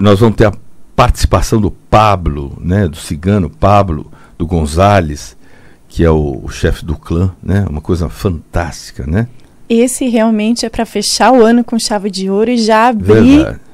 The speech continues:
Speaker 2: né, um
Speaker 1: verdade.
Speaker 2: novo ano
Speaker 1: O
Speaker 2: com chave
Speaker 1: Pablo,
Speaker 2: de ouro.
Speaker 1: o Pa-, você que conhece o Pablo, fala do Pablo.
Speaker 2: Ah, o Pablo é uma energia maravilhosa, né? Ele é
Speaker 1: É.
Speaker 2: uma energia que tá super equilibrada já.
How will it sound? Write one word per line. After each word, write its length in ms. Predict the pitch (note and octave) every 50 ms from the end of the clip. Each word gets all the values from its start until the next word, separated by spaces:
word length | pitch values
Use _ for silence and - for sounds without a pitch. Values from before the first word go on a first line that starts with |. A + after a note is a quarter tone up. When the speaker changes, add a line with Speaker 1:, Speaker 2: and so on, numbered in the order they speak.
| -
Speaker 2:
né, 260 | - A3 G#3+ A3 A#3 -
um 120 | F2+ -
Speaker 1:
verdade. 60 | A#3+ A#3
Speaker 2:
novo 360 | A3+ A3+ A#3+ A#3+ A#3+ B3 A3+
ano 500 | G#3 G#3+ G#3+ A#3 B3 B3+ C4+ C4+ C#4+ - -
Speaker 1:
O 100 | - E2+
Speaker 2:
com 140 | - B3+ B3
chave 140 | G#3 A3 A3
Speaker 1:
Pablo, 220 | A3 A3+ - -
Speaker 2:
de 100 | - B3
ouro. 260 | G#3+ F3+ D#3+ D#3 -
Speaker 1:
o 40 | -
Pa-, 280 | - - G2 F#2+ G2 F#2+
você 320 | E2+ F#2 F2+ - - C3
que 140 | B2 - -
conhece 320 | - F2+ D#2+ D#2 D#2 D2+ D#2+
o 40 | -
Pablo, 300 | - D2 D2 C#2+ C#2 -
fala 280 | - - A2 A#2+ G2+
do 80 | E2 -
Pablo. 260 | - - - - G3+
Speaker 2:
Ah, 260 | G3 F#3+ F#3 F3+ F3+ F3+
o 40 |
Pablo 360 | F3 - - F#3+ C#4 D#4 D4+ D4+
é 60 | D4+
uma 140 | D4 C4 B3
energia 360 | A#3 A3+ A3 G#3+ G3 A3 A3
maravilhosa, 800 | A3 A3 G#3+ A3 G3 G#3 F#3+ F#3 F3 E3+ F3+ F#3 F#3+ F3 F3+ F3+
né? 280 | F3+ F3 F#3 G#3 A3+ A3 - - - - _ _
Ele 160 | - - -
é 40 | -
Speaker 1:
É. 20 | -
Speaker 2:
uma 120 | G3+ G#3+
energia 340 | G#3+ G#3+ G#3 G#3 F3+ G#3+ G#3
que 60 | -
tá 100 | - G#3
super 300 | G3 - - - B3+ A3
equilibrada 840 | A#3+ A#3 - A#3 A3 A3 F3+ E3 F3+ F3+ F3+ F3+ F#3+ G3 F3+ F#3 F#3
já. 360 | F3+ G3 F#3+ F#3 F#3 F#3 F#3+